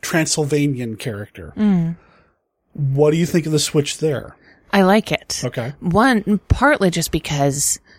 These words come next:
Speaker 2: I mean, I don't live in a world where it's all white people doing important things. And so it feels more realistic to have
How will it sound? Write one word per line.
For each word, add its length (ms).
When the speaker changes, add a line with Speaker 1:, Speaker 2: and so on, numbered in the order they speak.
Speaker 2:
I 120
mean, 240
I 80
don't 280
live 280
in 100
a 80
world 460
where 200
it's 140
all 140
white 260
people 300
doing 480
important 500
things. 680
And 220
so 480
it 100
feels 300
more 140
realistic 840
to 120
have 640